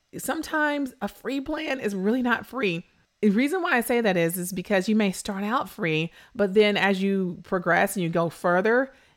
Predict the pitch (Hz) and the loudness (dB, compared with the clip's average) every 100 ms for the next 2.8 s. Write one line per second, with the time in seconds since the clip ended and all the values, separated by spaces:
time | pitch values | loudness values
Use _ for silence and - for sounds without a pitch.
0 | _ 151 170 165 151 - 208 190 233 262 | _ -14 -4 0 0 0 -2 0 0 -2
1 | - 196 160 156 - - 180 196 202 208 | -2 -2 0 -2 -6 -6 -2 0 0 -2
2 | 190 - - 202 208 214 160 147 | -4 -6 -4 0 0 0 -2 -2